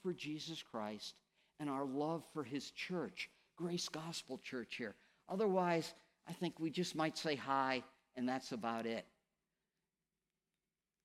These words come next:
We need to be one in Christ. It doesn't mean that we have to have all the same likes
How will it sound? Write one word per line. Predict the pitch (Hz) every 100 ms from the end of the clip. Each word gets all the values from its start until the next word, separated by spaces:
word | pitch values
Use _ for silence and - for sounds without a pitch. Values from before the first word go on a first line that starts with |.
| _ _ _ _ _ _ _ _ _ _ _ _ _ _ _ _ -
We | 247
need | 226 185
to | 185
be | 180 165
one | 127 127 175 165 170
in | 160 147
Christ. | - 156 135 -
It | 160 -
doesn't | 240 214 214
mean | 202 196 202
that | 175
we | 170
have | 156 165 -
to |
have | 151 131
all | 160 160 185
the | 160 156
same | - 170 147
likes | 127 123 156 - - -